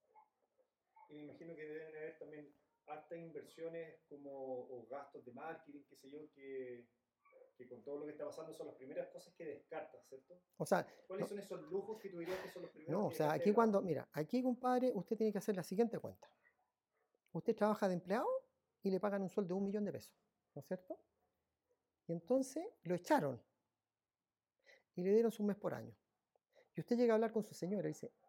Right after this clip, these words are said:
Speaker 2: "Mijita, no tengo pega. Ayúdeme a cómo nos gastamos menos." Créeme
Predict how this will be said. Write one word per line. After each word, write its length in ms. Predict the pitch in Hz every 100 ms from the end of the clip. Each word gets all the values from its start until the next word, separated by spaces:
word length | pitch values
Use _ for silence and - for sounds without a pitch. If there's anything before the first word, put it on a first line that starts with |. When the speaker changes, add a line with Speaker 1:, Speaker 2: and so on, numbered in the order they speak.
| _
Speaker 2:
"Mijita, 400 | 151 - 220 170
no 100 | 156
tengo 240 | 175 208
pega. 260 | 196 117 - _ _ _ _ - _ _ _ _ _ _ _ _ _
Ayúdeme 580 | 147 147 214 226 247 262 -
a 140 | 160
cómo 160 | 208 214
nos 100 | 190
gastamos 340 | - 196 180
menos." 300 | 143 113 110 _ _ _ _ _ _
Créeme 500 | - 302 180 131 120